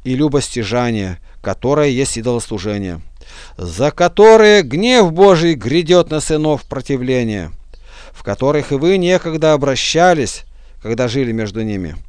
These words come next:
А теперь вы отложите всё: гнев,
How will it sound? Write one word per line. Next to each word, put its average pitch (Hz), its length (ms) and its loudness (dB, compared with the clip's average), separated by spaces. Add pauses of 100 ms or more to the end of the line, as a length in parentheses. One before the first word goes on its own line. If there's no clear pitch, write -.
(460)
А 123 180 0
теперь 180 400 0
вы 180 160 2
отложите 160 500 0
всё: 104 360 -2 (200)
гнев, 143 680 -2